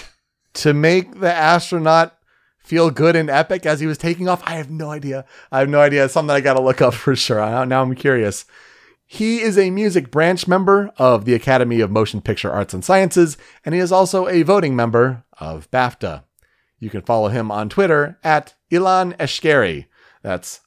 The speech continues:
I L A N E S H K E R I. His discography. When it comes to games, sure, there's Ghost of Tsushima,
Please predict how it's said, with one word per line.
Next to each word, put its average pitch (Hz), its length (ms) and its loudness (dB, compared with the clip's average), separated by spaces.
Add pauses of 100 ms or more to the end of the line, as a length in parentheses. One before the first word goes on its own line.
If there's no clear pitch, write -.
(140)
I 190 240 4
L 92 460 -4
A 185 240 2
N 95 400 -8 (480)
E 113 260 -4
S 139 320 0
H - 460 -4 (220)
K 226 320 -4
E 127 260 0 (100)
R 87 460 -4
I. 71 420 -14 (800)
His 175 240 2
discography. 185 920 0 (160)
When 233 140 2
it 254 120 -2
comes 277 320 -2
to 190 160 -4
games, 156 840 -2 (220)
sure, 240 280 2
there's 160 200 2
Ghost 165 280 2
of 135 80 -4
Tsushima, 147 560 0